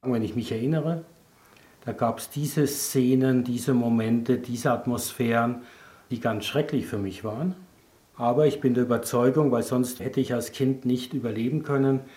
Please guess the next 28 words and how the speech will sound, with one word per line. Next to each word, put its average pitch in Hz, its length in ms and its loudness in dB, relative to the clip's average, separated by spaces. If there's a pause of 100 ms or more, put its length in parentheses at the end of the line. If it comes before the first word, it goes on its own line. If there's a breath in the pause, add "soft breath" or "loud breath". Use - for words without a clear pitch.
(300 loud breath)
es - 180 -8
gab - 380 -2
daneben 127 560 0
sicher 156 420 -2
auch, 135 380 2
äh, 139 160 -4
Momente 120 720 2 (440 loud breath)
der 151 100 -2
Fürsorge, 151 960 -2 (440 soft breath)
des 131 200 0
sich - 240 -10
Kümmerns. 151 580 -2 (260)
Ich 147 200 -14
bin 160 120 -2
immer 165 260 0
skeptisch, 160 640 -4
wenn 131 120 2
Menschen 156 480 -2
von 147 160 -4
ihrer 135 160 2
Kindheit 147 480 -4
erzählen 143 460 0
und 127 120 0
dann 123 260 -2
es 131 220 -10
nur 156 220 4
schrecklich 117 560 -6
war. 143 380 -6